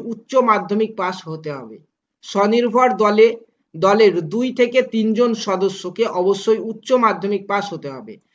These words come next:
স্বনির্ভর দলের, আহ, ঋণ পরিশোধ থাক-, আহ, করা থাকলে অগ্রাধিকার পাবে। এই, এই এখানে কিন্তু কন্ডিশন রাখা হয়েছে। এই কন্ডিশনের মধ্যে যাদের গোষ্ঠী বা স্বনির্ভর দল রয়েছে, তারা কিন্তু প্রত্যেকে এখানে আবেদন করতে পারবে। ঠিক আছে,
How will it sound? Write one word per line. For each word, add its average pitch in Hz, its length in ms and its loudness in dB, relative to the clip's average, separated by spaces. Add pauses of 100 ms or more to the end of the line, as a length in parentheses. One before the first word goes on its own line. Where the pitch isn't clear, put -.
(140)
স্বনির্ভর 240 640 2
দলের, 208 440 4
আহ, 185 160 2
ঋণ 214 440 0 (280)
পরিশোধ 240 420 2
থাক-, 196 380 -8
আহ, 190 340 2
করা 190 300 0
থাকলে 214 380 0
অগ্রাধিকার 185 680 -2
পাবে। 113 300 -10 (380)
এই, 226 180 4
এই 226 380 0
এখানে 196 360 -2
কিন্তু 196 320 -6
কন্ডিশন 165 520 -4
রাখা 156 280 -4
হয়েছে। 190 260 0
এই 175 140 -4
কন্ডিশনের 175 600 -8
মধ্যে 170 280 -10
যাদের 156 300 -10
গোষ্ঠী 160 320 -10
বা 165 140 -6
স্বনির্ভর 151 480 -12
দল 147 200 -6
রয়েছে, 170 340 -8
তারা 156 160 -8
কিন্তু 151 240 -14
প্রত্যেকে 139 340 -18
এখানে 165 220 -18
আবেদন 127 340 -16
করতে 165 280 -10
পারবে। 170 280 -12 (340)
ঠিক 240 100 -2
আছে, - 180 -4